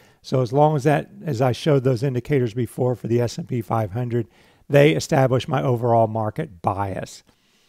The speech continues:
Now, if you look at the indicators here, I've got fourteen period R S I and five period R S I.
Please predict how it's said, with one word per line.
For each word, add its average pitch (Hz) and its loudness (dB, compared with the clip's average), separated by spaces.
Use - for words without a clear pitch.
Now, 143 2
if 139 0
you 165 0
look 180 4
at 175 0
the 170 0
indicators 170 0
here, 147 4
I've 127 4
got 147 0
fourteen 202 2
period 139 4
R 127 2
S 117 -2
I 120 -2
and 143 -6
five 190 0
period 117 0
R 98 -2
S - -12
I. - -8